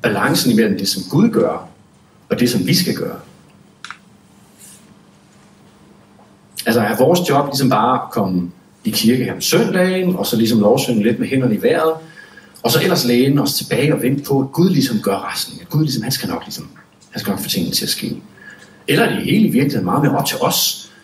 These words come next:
sådan så det er os, som virkelig skal smøge ærmer og virkelig, I ved, sådan, uh, tage os sammen og virkelig anstrenge os for, at der kommer til at ske noget i den her by? Hvordan er den balance? Og jeg kunne tænke lidt over det her, jeg tror, man med en lidt sådan grov,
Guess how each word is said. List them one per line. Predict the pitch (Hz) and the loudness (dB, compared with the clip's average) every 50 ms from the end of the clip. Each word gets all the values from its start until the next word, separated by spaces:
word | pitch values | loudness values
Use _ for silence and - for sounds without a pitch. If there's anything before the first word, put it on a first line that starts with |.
| - | -12
sådan | - - 117 107 | -4 -2 -2 0
så | - | 2
det | 95 92 | 2 2
er | 90 | 2
os, | - - 226 | 4 2 2
som | - - - 104 - | 2 2 0 -2 0
virkelig | - 185 233 - - 220 - | 2 2 2 2 2 -2 -4
skal | - - - | -4 -4 -4
smøge | - 190 175 - - - | -4 -4 -4 -6 -4 -4
ærmer | 139 143 143 143 | -2 -2 -2 -2
og | - - - - - - | -2 -4 -10 -12 -4 -2
virkelig, | 170 - - - 113 101 - - - - - - | 0 0 0 -2 -6 -8 -10 -14 -20 -20 -16 -8
I | 110 | -6
ved, | 131 131 | -4 -2
sådan, | - 123 110 - - | -2 -2 -4 -6 -6
uh, | - 226 - 208 - - - - - | -6 -6 -2 -2 -2 -2 -2 -2 -2
tage | - - - | -2 -2 0
os | - | 0
sammen | - - - 139 147 131 - | 0 0 0 0 -2 -4 -4
og | - - - | -6 -6 -6
virkelig | - - - - - - | -6 -6 -6 -8 -8 -6
anstrenge | - - - - - - - - - - | -4 -4 -4 -4 -4 -8 -10 -12 -14 -12
os | - - - | -10 -8 -6
for, | 101 | -6
at | 101 - | -6 -6
der | - | -8
kommer | - - 92 90 | -10 -8 -6 -4
til | - - | -2 0
at | - | 0
ske | - - 120 - - | 0 -2 -2 -6 -6
noget | 175 175 - - | -8 -8 -8 -10
i | |
den | - - | -14 -14
her | - - - | -14 -12 -10
by? | - - - - - - - - - - - - - - - - - | -10 -10 -10 -12 -16 -20 -20 -20 -20 -20 -20 -20 -20 -20 -20 -14 -2
Hvordan | - 123 151 165 180 | 0 2 2 4 4
er | 175 | 4
den | 175 180 175 | 4 4 4
balance? | 170 156 156 147 165 202 214 - - - - - - - _ _ _ _ _ _ _ _ _ - _ _ _ _ | 4 2 0 0 0 -2 -2 -2 -6 -12 -16 -20 -20 -20 _ _ _ _ _ _ _ _ _ -20 _ _ _ _
Og | _ _ _ - _ - | _ _ _ -18 _ -4
jeg | 233 - | -2 0
kunne | 190 196 185 | 0 0 0
tænke | - 233 220 208 | 2 0 0 0
lidt | 196 170 | 2 4
over | 170 156 151 156 | 4 4 4 2
det | 160 156 | 2 2
her, | 165 160 | 4 4
jeg | 143 143 143 | 4 2 0
tror, | - - - 208 196 180 147 - - - - _ _ _ _ _ _ _ _ _ _ _ _ _ _ _ - | 0 0 0 2 2 2 0 -2 -6 -10 -16 _ _ _ _ _ _ _ _ _ _ _ _ _ _ _ -4
man | - 120 120 123 123 | 0 2 4 6 6
med | 127 127 | 6 6
en | 120 | 4
lidt | 123 143 - 143 | 4 4 4 2
sådan | - - 170 143 | 2 2 2 0
grov, | 135 - - - - 147 135 120 - - | 0 0 2 2 2 4 2 0 -2 -4